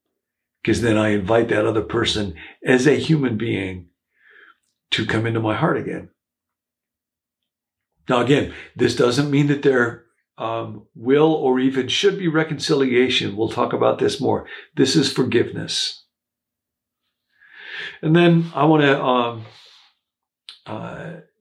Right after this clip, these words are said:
tell you about one other tool in the process of forgiveness that's been very, very helpful to me. We talked before about decisional forgiveness. That's where I decide, uh,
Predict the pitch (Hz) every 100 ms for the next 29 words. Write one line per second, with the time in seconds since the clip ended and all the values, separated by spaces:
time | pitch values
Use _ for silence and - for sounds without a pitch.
0 | _ _ - 143 131 120 120 120 127 123
1 | 117 110 - 160 113 - - - 120 110
2 | 104 120 117 113 113 120 - 117 101 110
3 | 113 110 - 117 - 113 107 165 190 156
4 | 139 127 104 113 - 104 - - 80 -
5 | - _ _ _ _ _ _ _ _ _
6 | - - 139 131 147 127 107 143 123 110
7 | 107 107 - - _ 107 117 - 185 151
8 | 123 104 113 101 101 104 101 135 131 135
9 | 117 117 110 101 - 110 95 95 101 -
10 | _ _ _ _ - _ _ 107 107 -